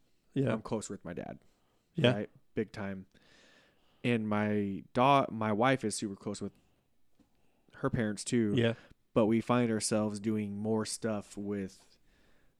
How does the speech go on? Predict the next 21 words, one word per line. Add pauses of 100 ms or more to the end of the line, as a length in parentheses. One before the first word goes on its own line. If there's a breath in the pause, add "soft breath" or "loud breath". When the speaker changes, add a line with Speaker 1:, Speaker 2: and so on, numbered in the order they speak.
(160)
Speaker 2:
my
wife's
parents,
just
holidays,
Speaker 1:
Oh.
Speaker 2:
vacations,
trips,
that
kind
of
stuff.
I
think
'cause,
like,
the
guy
is
just,
like,